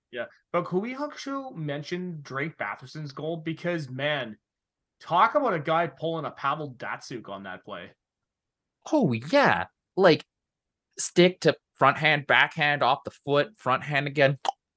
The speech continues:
Speaker 2: right in. I haven't seen a complete dress down of multiple defenders and a goalie like that in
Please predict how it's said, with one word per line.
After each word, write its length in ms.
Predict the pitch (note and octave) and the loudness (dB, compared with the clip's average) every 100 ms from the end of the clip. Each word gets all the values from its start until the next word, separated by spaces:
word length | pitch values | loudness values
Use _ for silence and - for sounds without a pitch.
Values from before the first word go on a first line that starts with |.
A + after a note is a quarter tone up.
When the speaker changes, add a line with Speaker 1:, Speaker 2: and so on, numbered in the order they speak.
| _ _ _ _ _ - | _ _ _ _ _ -4
Speaker 2:
right 380 | A#2+ A2 B2 | 4 6 4
in. 320 | F3 - F#3+ - _ _ _ _ _ _ _ _ _ _ _ _ - C3+ D#3 - | 0 -4 -6 -6 _ _ _ _ _ _ _ _ _ _ _ _ -20 -12 -14 -14
I 200 | - C3 | -12 -2
haven't 260 | F3+ F#3+ C3 | 0 2 -2
seen 300 | - C3+ C3 | -4 -2 0
a 40 | |
complete 440 | A2 A#2 - B2 A#2 | 0 -2 -2 -4 2
dress 260 | G2+ F#2+ | 2 2
down 240 | - A2 G2+ | 4 4 4
of 80 | F2+ | 2
multiple 340 | G2 G#2+ - | 2 0 0
defenders 420 | F#2 G2+ F#2+ G2+ | -2 0 2 2
and 280 | - G#2 G#2 | 2 2 4
a 60 | F#2+ | 2
goalie 380 | D#2+ D2 G2+ B2 | 0 0 2 4
like 220 | A#2 - | 2 4
that 280 | A#2 C#3 - | 4 4 0
in 160 | F#2 | -8